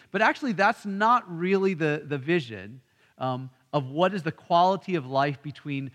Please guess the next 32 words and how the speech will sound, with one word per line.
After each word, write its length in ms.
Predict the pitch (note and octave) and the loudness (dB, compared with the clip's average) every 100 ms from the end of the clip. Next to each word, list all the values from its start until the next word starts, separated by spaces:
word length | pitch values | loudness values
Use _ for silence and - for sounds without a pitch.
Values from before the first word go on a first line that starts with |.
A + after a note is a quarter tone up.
| _ - | _ -6
a 80 | C3+ | -4
new 260 | C3+ D#3 | -2 -4
people 340 | - D#3 C#3+ C3 | -4 -8 -6 -6
that 100 | B2+ | -2
God 280 | C#3 B2+ B2 | 0 0 2
gathers 380 | B2 A#2+ A#2+ | 0 0 -4
from 140 | - B2+ | -10 -8
amongst 360 | B2 B2 - | -6 -8 -8
difference 400 | C#3+ B2+ B2 A#2 | -8 -8 -10 -12
and 140 | - A#2 | -12 -10
across 320 | - A#2+ - | -4 -4 -4
enmity. 500 | B2+ G#2+ G#2 - C3 _ _ | -10 -10 -12 -18 -20 _ _
That's 240 | - E3 - | 0 0 2
not, 540 | F3 E3+ - C3 E3 | 2 2 0 -12 -4
the 100 | C#3+ | -2
goal 220 | D#3 E3 | 2 0
is 80 | D3 | 0
not 180 | D3 C#3+ | -4 -4
just 180 | C#3 - _ | -6 -10 _
a, 180 | C#3+ C3 | -10 -8
a 60 | C3 | -4
really 300 | D3+ D#3 C#3 | 0 0 0
different 340 | C#3 C3 B2+ | -4 -8 -10
looking 280 | B2+ C3 A2+ | -12 -12 -12
room. 300 | A#2+ A2+ G#2 _ - | -12 -12 -14 _ -12
As 120 | D#3 | -2
a 40 | |
matter 180 | F#3 G#3+ | 2 4
of 80 | A3+ | 2
fact, 220 | G#3 D3+ | 0 0
there 180 | F3 F#3+ | -2 0
are 200 | E3+ | 0